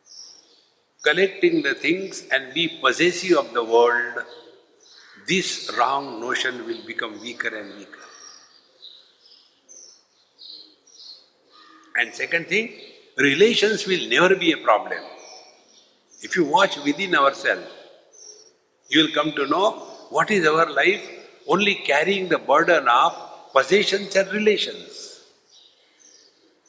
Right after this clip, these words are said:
and struggling to maintain it throughout life. When Bhagavan says, "Yogakshemam vahamyam," he says, "You don't worry. What you need, it will be provided. What you don't need, it will be taken away. Don't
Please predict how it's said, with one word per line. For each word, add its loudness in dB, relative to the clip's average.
and 0
struggling 2
to 0
maintain 0
it -4
throughout 4
life. -4
When 0
Bhagavan 2
says, 0
"Yogakshemam 2
vahamyam," 2
he 0
says, -2
"You 2
don't 2
worry. 0
What 2
you 2
need, 2
it -10
will -8
be -2
provided. 0
What 0
you 4
don't 4
need, 0
it -8
will 4
be 2
taken 0
away. 0
Don't 0